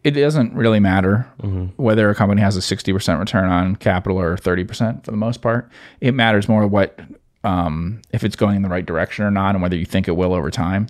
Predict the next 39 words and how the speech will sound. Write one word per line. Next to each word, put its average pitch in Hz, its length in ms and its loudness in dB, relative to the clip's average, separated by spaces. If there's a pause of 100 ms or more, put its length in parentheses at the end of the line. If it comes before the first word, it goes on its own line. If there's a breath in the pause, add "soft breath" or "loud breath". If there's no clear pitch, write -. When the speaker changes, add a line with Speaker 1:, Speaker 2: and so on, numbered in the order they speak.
(460 loud breath)
Speaker 1:
But 120 140 2
any 147 180 2
business 113 380 2
that's 95 260 0
earning 98 240 0
twenty 101 280 0
or 90 100 0
thirty 92 260 -2
percent 90 440 -4 (140)
returns 104 340 -4
on 101 120 -2
capital, 90 400 0
when 90 640 -4
you 101 240 0
think 101 400 0
in 92 100 0
general 95 680 0
returns 95 360 -2
are, 82 400 -2 (680 loud breath)
you 98 100 0
know, 87 100 -2
s-, - 220 -8 (140)
say 92 260 -2
six - 240 -6
to - 80 -8
twelve 85 300 -4
percent 92 280 -10
or - 60 -8
something, 95 360 -6 (380 loud breath)
um, 92 420 -2
cash 98 360 0
returns, 85 460 -6
you 113 100 0
know, 95 260 2 (360 loud breath)
uh, 104 260 0 (640)
it's 151 160 2
a - 20 2
big 117 180 4
advantage. 87 440 -6